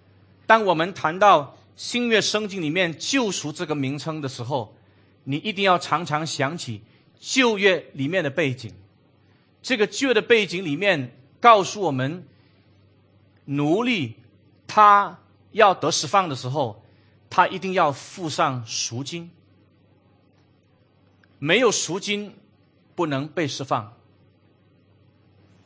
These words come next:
所以你看到以色列人，他们是在埃及里面做奴隶。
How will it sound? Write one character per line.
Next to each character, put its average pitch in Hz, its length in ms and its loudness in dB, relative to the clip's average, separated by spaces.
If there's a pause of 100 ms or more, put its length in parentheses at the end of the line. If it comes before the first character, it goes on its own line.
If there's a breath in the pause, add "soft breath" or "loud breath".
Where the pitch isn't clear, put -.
(540)
所 196 300 4
以 202 180 2
你 170 140 -2
看 202 200 2
到 170 500 6
以 160 140 -4
色 151 160 -2
列 220 80 6
人， 175 380 4 (540 soft breath)
他 220 200 6
们 190 320 -2
是 196 200 -4
在 185 100 4
埃 196 280 6
及 185 140 -8
里 147 100 0
面 175 220 0
做 156 220 0
奴 135 360 2
隶。 202 340 0